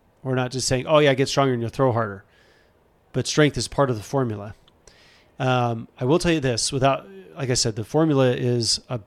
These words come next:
a bit extensive to try and cover in a short question. Uh, but maybe a future podcast we can go into this. But let me put it this way.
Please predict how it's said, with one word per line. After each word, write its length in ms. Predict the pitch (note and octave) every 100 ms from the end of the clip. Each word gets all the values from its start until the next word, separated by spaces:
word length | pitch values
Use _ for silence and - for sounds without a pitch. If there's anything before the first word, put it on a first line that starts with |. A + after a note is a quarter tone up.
| _ _ _ _
a 80 |
bit 200 | A#2 C#3+
extensive 480 | C3+ - C3+ A#2 A#2+
to 100 | A#2
try 220 | A2+ C3
and 220 | A#2+ A2 G2+ _ _
cover 320 | - B2+ A#2+
in 220 | A#2 B2 A#2
a 120 | A2
short 300 | G2 C3 B2+
question. 420 | A#2+ A2+ A#2 G#2 _ - - - - - _ _ -
Uh, 300 | G#2 G#2 G#2
but 100 | A#2
maybe 240 | A#2+ A2+
a 60 | A2
future 280 | - B2
podcast 460 | A#2 A2 A2 A2+ -
we 60 | A#2+
can 40 |
go 140 | A2
into 160 | A2+ A2+
this. 280 | A2 G#2+ - _ _ _ _ _ _ _ _ _ - _ - - -
But 100 | B2+
let 100 | C3+
me 60 |
put 140 | C#3+ C#3+
it 80 |
this 180 | B2+ A#2+
way. 160 | A2+